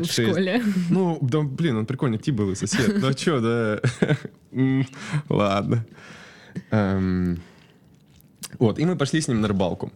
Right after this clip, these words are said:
Speaker 2: Мгм.
Speaker 1: А, пошли на рыбалку, как бы вс-, ничего особенного, просто ловили рыбу. Я в городе Кореновске жил. А, и ловили рыбу, ловили, ловили. Ну, более или менее шёл улов. То есть ничего интересного.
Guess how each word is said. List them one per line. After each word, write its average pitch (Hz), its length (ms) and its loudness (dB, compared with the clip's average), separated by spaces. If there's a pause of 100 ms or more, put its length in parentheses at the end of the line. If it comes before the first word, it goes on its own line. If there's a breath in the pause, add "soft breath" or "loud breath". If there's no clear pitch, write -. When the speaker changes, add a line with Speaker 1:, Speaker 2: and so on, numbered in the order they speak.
(140)
Speaker 2:
Мгм. 180 160 2
Speaker 1:
А, 180 140 0
пошли - 260 0
на 120 100 2
рыбалку, 160 440 2
как 131 180 0
бы 120 160 0
вс-, - 260 -8
ничего 151 460 2
особенного, 202 560 0
просто 160 320 0
ловили 117 300 2
рыбу. 170 500 2
Я 95 260 2
в 87 240 -2
городе 98 260 0
Кореновске 180 440 0
жил. 95 200 0 (400 loud breath)
А, 92 540 0
и 160 480 0 (320)
ловили 123 320 0
рыбу, 170 220 0
ловили, 107 320 0
ловили. 156 460 0 (300 loud breath)
Ну, 214 120 2
более 143 400 2
или 113 100 2
менее 110 400 2
шёл 98 320 -2
улов. 175 340 0 (380)
То 101 80 2
есть 95 140 -2
ничего 135 320 0
интересного. 95 520 0